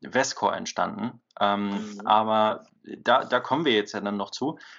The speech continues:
Speaker 1: Wie, wie ge-, wie war denn der Sprung nach Sankt Gallen? Ähm, war das dann, hat sich das da angeboten, da einen Doktor zu machen, und womit hast du dich da beschäftigt, genau?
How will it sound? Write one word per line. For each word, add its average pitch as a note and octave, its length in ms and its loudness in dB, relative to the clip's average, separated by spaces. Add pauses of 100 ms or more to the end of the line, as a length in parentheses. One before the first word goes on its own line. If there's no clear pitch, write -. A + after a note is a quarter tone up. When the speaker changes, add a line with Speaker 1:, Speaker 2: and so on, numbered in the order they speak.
(100)
Speaker 1:
Wie, C3+ 340 -4
wie C#3+ 120 -2
ge-, C#3 220 0
wie C#3 120 0
war C3+ 100 8
denn C3 140 2
der A#2+ 80 2
Sprung B2+ 280 0
nach A2+ 120 2
Sankt G#2 240 -2
Gallen? G2+ 480 2
Ähm, G2+ 320 -4
war F#2 320 -2
das A#2 160 -2
dann, A2+ 240 0
hat A2+ 100 -6
sich A2+ 120 -8
das A#2+ 120 -4
da - 100 0
angeboten, C#3+ 840 0
da A#2+ 140 6
einen A#2+ 100 2
Doktor B2+ 300 2
zu - 100 -8
machen, B2 300 0
und G#2+ 340 -4
womit A2+ 540 -2
hast B2 160 -2
du G#2 40 -10
dich G#2 120 -6
da G#2 140 2
beschäftigt, - 540 -6
genau? - 320 -6